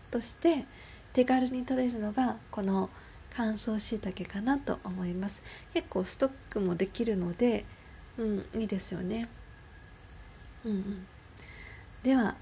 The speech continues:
え、今日はこのビタミンDが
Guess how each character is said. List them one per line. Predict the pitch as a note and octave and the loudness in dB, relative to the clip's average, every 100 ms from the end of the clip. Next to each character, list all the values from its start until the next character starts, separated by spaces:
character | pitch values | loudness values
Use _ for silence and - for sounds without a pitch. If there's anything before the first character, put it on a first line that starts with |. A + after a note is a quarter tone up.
| - | -6
え、 | |
今 | G3 | -4
日 | - C4 G#3+ | 2 2 4
は | A#3 G#3 F#3 - - - - - - | 2 2 0 -8 -16 -16 -16 -14 -4
こ | G3+ | 0
の | F#3+ F#3+ F#3 F#3 | 4 4 2 2
ビ | B3 | 2
タ | A#3 | 4
ミ | A#3 | 4
ン | A3+ | 4
D | A#3 A3 | 6 6
が | F#3 - | 4 0